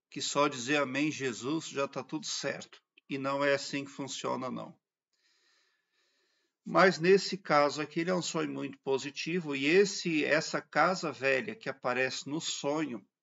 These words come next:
é um formato antigo. Muito provavelmente, esse sonho está falando também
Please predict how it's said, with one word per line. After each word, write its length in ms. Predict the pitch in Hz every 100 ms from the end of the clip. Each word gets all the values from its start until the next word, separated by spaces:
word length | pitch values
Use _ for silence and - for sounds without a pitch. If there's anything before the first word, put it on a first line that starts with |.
| -
é 80 |
um 160 | 135 143
formato 800 | - - 151 156 139 135 143 -
antigo. 560 | 165 170 - 147 143 120
Muito 360 | 120 151 185
provavelmente, 1120 | - 147 123 120 110 107 107 135 139 - 92 - _ - - _ -
esse 340 | 139 139 -
sonho 340 | - - 147
está 260 | 160 - 131
falando 520 | - 131 123 143 151 _
também 640 | 147 175 196 147 120 147